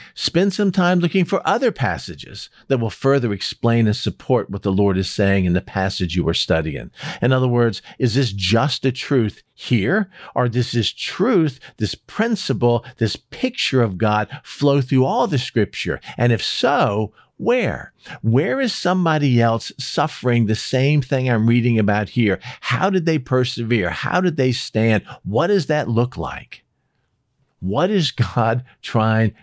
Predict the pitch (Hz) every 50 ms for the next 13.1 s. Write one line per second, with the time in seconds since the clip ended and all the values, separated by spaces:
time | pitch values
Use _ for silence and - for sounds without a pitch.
0 | _ - 110 107 - - - - 98 85 87 87 82 82 85 85 - - - -
1 | _ - 92 98 95 95 90 80 69 73 73 69 - _ _ - 107 123 131 147
2 | 131 - - - 208 190 165 117 90 62 62 _ _ _ _ _ _ - - -
3 | - _ - 135 160 151 - _ - - - - 220 247 262 220 - - 131 107
4 | 85 92 87 90 90 - 113 110 - - - - - 208 214 233 214 180 - -
5 | - - 123 104 101 98 101 104 104 104 101 101 98 98 98 101 98 - _ _
6 | - - - 254 - - - 113 95 92 - - 269 240 - - - 107 92 85
7 | 90 95 - - _ - - - - - - 123 120 113 95 107 98 95 98 90
8 | - 135 170 220 220 139 - - - - - - _ _ _ _ - - _ -
9 | 107 139 170 226 - - 240 190 - - - - 127 127 135 135 131 123 120 117
10 | 110 92 90 87 80 82 90 98 98 - - - - - 233 226 175 - - -
11 | - _ _ _ _ _ _ _ _ _ _ _ _ _ _ _ _ _ _ _
12 | _ _ _ _ _ - 147 160 160 185 170 190 156 127 120 - 165 139 104 90
13 | - -